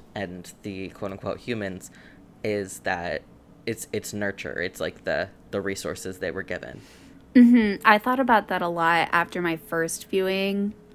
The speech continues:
Speaker 2: of it, of kind of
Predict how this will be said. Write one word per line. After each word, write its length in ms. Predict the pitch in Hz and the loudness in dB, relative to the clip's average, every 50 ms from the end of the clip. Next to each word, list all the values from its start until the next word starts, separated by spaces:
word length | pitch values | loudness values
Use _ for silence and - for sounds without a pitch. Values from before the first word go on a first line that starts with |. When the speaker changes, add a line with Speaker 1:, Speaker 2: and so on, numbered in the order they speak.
| - - | -4 0
Speaker 2:
of 160 | - 202 196 214 | 2 2 2 2
it, 260 | 220 220 226 226 - - - - - - - - - - - - - - - | 0 -2 -2 -4 -8 -12 -20 -20 -20 -20 -20 -20 -20 -20 -20 -20 -20 -4 0
of 540 | - 185 175 170 170 180 - - - - - - - | 2 4 4 4 2 -4 -10 -14 -18 -18 -16 -12 -6
kind 300 | - 233 254 247 254 247 | 0 2 4 4 6 4
of 400 | 254 233 202 190 - - - - | 4 2 0 -2 -8 -14 -16 -18